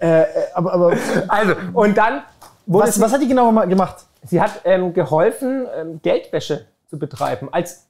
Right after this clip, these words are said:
Speaker 2: Juristin, sie war auch mal praktisch, ähm, Finanzministerin in, in, in Frankreich und hat da in dieser Position ihm halt geholfen und wurde vom französischen Gericht verurteilt für Geldwäsche. Und diese Frau ist jetzt Hüterin über den Euro, über unser Geld. Und ist die erste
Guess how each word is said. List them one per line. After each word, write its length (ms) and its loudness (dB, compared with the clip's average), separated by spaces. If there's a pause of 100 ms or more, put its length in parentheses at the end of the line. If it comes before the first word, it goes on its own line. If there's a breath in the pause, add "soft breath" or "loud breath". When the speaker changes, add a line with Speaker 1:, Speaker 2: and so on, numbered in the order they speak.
(140)
Speaker 2:
Juristin, 460 0
sie 100 -4
war 160 0
auch 140 -4
mal 300 -2
praktisch, 580 -8
ähm, 240 -4
Finanzministerin 840 -8
in, 300 -8 (320 soft breath)
in, 200 -8
in 120 -12
Frankreich 520 -4
und 120 -8
hat 140 -8
da 60 -4
in 160 -8
dieser 220 -4
Position 600 -4 (100)
ihm 200 -6
halt 180 -6
geholfen 400 -4
und 80 -4
wurde 200 -2
vom 320 -6
französischen 540 -8
Gericht 300 -8
verurteilt 400 -8
für 100 -8
Geldwäsche. 460 -6
Und 120 -6
diese 220 2
Frau 440 -2 (320 soft breath)
ist 240 -4
jetzt 380 -2 (340)
Hüterin 520 2 (180)
über 300 2
den 160 -2
Euro, 340 -2
über 160 -2
unser 200 -4
Geld. 180 -4
Und 60 -2
ist 100 -8
die 80 -14
erste 500 -4